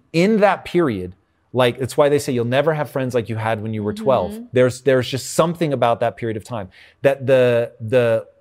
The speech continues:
Speaker 1: hobbies that you'll develop, they develop in that time.
Speaker 2: Mm-hmm.
Speaker 1: Your favorite authors, filmmakers, movie genres, all of it lock in in that period. And one of the things in that cascade is fetishes.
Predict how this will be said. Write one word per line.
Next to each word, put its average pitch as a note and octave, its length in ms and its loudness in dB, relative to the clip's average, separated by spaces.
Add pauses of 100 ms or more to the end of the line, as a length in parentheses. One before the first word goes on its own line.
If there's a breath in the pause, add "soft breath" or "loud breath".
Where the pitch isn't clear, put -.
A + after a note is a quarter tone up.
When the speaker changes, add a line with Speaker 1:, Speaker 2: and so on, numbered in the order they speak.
(320)
Speaker 1:
hobbies D#3 500 0
that C3 80 -6
you'll A#2+ 160 0
develop, G#2 480 -2
they C3 180 4
develop C#3 560 0
in C#3+ 280 -2
that C3 200 0
time. F#3 360 -6
Speaker 2:
Mm-hmm. G#3+ 300 -16
Speaker 1:
Your C3 100 0
favorite D3 360 2
authors, E3+ 480 -2
filmmakers, E3+ 720 2
movie F3+ 300 2
genres, D#3+ 460 0
all F3 280 2
of C3+ 120 -6
it A#2+ 180 -4
lock C#3 500 2
in C#3+ 300 -4
in B2 140 -8
that C3 180 -4
period. C#3 480 -2 (260 soft breath)
And B2 280 -2
one E3 240 4
of C3+ 160 0
the C3 100 -2
things B2+ 340 -6
in B2+ 60 -6
that A#2+ 200 -4
cascade C3 720 -6
is B2+ 220 -6
fetishes. E3 600 -4